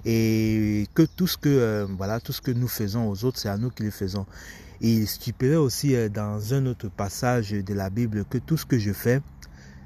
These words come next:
euh, vous pouvez aussi le faire et le Père et moi ne faisons que un.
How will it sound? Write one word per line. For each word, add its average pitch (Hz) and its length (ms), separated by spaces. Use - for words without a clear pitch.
euh, 107 200
vous 120 160
pouvez 117 200
aussi 113 240
le 107 80
faire 117 320
et 110 80
le 101 100
Père 143 300
et 107 120
moi 117 260
ne 107 80
faisons 110 320
que - 240
un. 110 160